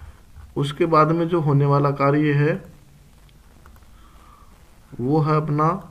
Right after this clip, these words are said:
workbook विद्यार्थी वितरण, हम एक बार check कर लेंगे, यदि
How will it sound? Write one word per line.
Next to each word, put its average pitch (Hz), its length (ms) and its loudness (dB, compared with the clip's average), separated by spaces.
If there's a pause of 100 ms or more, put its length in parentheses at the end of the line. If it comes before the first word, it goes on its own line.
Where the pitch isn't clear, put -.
(2250)
workbook 185 480 -4
विद्यार्थी 143 540 4 (480)
वितरण, 147 360 0
हम 160 480 0
एक 139 120 -2
बार 147 140 0
check 139 300 -2
कर 139 100 -2
लेंगे, 139 340 -2
यदि 143 480 0